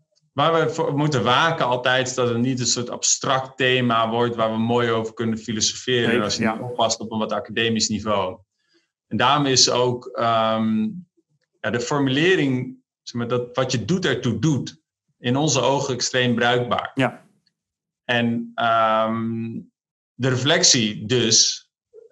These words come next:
Speaker 1: als dat het antwoord op je vraag geeft, van, en waarom doet het ertoe, hè, het werk dat je doet voor jou? En dat kan op een heel persoonlijk niveau zijn.
Speaker 2: Ja.
Speaker 1: Kan op een sociaal niveau zijn, kan op een maatschappelijk niveau zijn, heel klein of
Speaker 2: Ja.
Speaker 1: heel groot, en alles is goed.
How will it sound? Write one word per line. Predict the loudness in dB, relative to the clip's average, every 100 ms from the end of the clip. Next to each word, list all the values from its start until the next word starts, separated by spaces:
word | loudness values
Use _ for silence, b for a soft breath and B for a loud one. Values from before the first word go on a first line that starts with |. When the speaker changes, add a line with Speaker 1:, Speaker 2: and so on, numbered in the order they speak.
| -14
Speaker 1:
als | -10 -8 -4
dat | -4
het | -2
antwoord | -4 -4 -6
op | -6
je | -6
vraag | -2 0 0 -2
geeft, | -4 -2 -4
van, | -4 -4 -6 -10 _
en | -4 0
waarom | 2 4 2 2 0 0 -4 -8
doet | -4 0 0 -2 -6 -10 _ _ _ _ _ _ _
het | -4 -2
ertoe, | -4 -4 -4 -2 -2
hè, | -4
het | -4 -4 -2
werk | 2 2 0 -2
dat | -4
je | -4
doet | -4 -6 -4
voor | 2 4
jou? | 4 4 2
En |
dat | 0
kan | 0
op | 0
een |
heel | 0 0
persoonlijk | 0 2 2 0
niveau | 0 0 0
zijn. | 0 -2 -2
Speaker 2:
Ja. | -4 -4 -6 _ _
Speaker 1:
Kan | -6
op | 0
een |
sociaal | 0 2 2 4 4
niveau | 2 2 2 2
zijn, | 2 2
kan | 0
op | 0
een |
maatschappelijk | 2 2 4 2 0 -2
niveau | -2 0 2 2
zijn, | 0 -2
heel | 0 0
klein | 2 2 2 -2
of | 2
Speaker 2:
Ja. |
Speaker 1:
heel | 2 2
groot, | 0 0 0 -2
en | -8 0
alles | 2 2 0
is | -2 -4
goed. | -6 -8